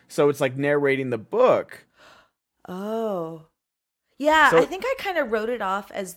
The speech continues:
Speaker 2: though, like, c-, 'cause this is right after Theoden says, "Then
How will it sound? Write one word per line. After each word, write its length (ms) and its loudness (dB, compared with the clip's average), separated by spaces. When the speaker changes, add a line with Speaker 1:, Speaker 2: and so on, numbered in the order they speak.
Speaker 2:
though, 520 -6
like, 320 -8
c-, 120 -2
'cause 220 -6
this 160 -2
is 120 -6
right 340 2
after 580 0
Theoden 500 -2
says, 440 -2
"Then 220 -2